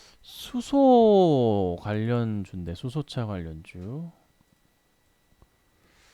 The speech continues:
수소차의 전동식 워터펌프를 책임을 지고 있다고 하는데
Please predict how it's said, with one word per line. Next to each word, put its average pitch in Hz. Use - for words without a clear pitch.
수소차의 175
전동식 139
워터펌프를 98
책임을 139
지고 107
있다고 90
하는데 98